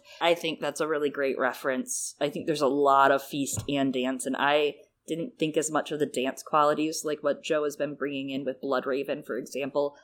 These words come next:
I didn't really think much about it, but, uh,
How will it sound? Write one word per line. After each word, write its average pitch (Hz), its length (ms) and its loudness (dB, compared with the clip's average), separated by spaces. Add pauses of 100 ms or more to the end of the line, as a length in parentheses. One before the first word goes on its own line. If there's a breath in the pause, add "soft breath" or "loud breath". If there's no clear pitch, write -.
(280 soft breath)
I 151 100 -2
didn't 143 180 -2
really 143 180 0
think 143 260 -6
much 139 320 -2
about 160 260 2
it, 165 180 2
but, 127 340 2 (360)
uh, 127 420 2